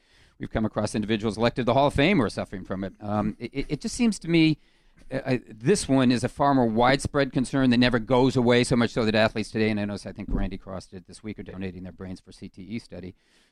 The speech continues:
Uh, and that seems to me also to be a signal that players who are usually the last line of defense believe there's a correlation between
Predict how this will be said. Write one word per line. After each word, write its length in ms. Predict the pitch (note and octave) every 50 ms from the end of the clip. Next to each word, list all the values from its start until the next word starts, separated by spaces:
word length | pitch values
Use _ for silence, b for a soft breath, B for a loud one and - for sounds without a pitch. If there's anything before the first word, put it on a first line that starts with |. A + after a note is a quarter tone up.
| _
Uh, 140 | - - C3+ -
and 100 | - C#3+
that 140 | E3+ F#3+ -
seems 200 | - - - D#3 -
to 40 |
me 100 | D#3+ D#3
also 240 | C#3+ C#3+ F3+ - -
to 40 | A#2+
be 100 | A2+ B2
a 60 | A#2+
signal 320 | - - D3 C3+ C3+ C#3 B2
that 160 | A2 G#2 -
players 340 | - C3 B2+ B2+ C3+ B2+ -
who 80 | B2+
are 80 | A#2 A2
usually 380 | A#2 A#2 B2+ D3+ F#3 F3+ D3+
the 80 | B2 A#2+
last 260 | B2+ B2+ C#3 C3+ -
line 160 | C3 B2+ B2+
of 80 | A2+ G#2+
defense 400 | G2 - - D3 D#3 D3 B2 -
believe 320 | - - - B2+ B2+ B2+
there's 160 | A#2+ B2 A2 -
a 60 | G2+
correlation 560 | - - - C#3 C3 C3 D3 D#3+ - C3 A2+
between 440 | A2+ G#2+ - B2 A#2+ A#2 A2 A2